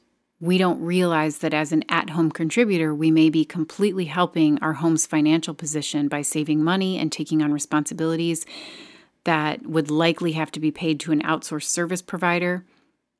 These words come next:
So I think getting comfortable about earning power requires us to look at things in all sorts of new and different ways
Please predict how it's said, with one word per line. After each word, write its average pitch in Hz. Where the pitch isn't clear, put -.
So 196
I 185
think 214
getting 190
comfortable 190
about 170
earning 170
power 208
requires 175
us 165
to 170
look 156
at 160
things 160
in -
all 165
sorts 160
of 143
new 160
and 160
different 156
ways 165